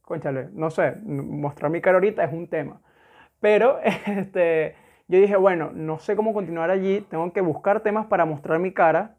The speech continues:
diferentes al podcast". Pero con el podcast sí quiero continuar, porque es algo en donde me siento como que tranquilo, ¿no? Es algo donde yo siento que estoy hablando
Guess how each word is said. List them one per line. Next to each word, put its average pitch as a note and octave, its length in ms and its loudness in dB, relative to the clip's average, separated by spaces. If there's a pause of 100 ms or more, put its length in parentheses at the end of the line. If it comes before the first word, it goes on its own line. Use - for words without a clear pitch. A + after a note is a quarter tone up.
(100)
diferentes D3+ 480 -4
al D3+ 140 0
podcast". F3 580 -2 (640)
Pero G3 300 4
con G3 180 2
el F#3 100 0
podcast G3 360 -4
sí A3+ 60 -12
quiero B3 180 -2
continuar, F#3+ 540 0
porque D#3+ 460 2
es F3+ 140 0
algo A3 320 4
en G3+ 140 -2
donde D#3 500 -2
me E3 140 -8
siento E3+ 320 -6
como G3+ 240 -2
que D#3+ 80 -2
tranquilo, E3+ 800 2
¿no? F#3 420 -8
Es D3 160 -10
algo E3+ 240 -2
donde E3+ 240 -6
yo D3 100 -4
siento F#3 320 -6
que E3 200 -2
estoy D3+ 260 -6
hablando F3+ 580 0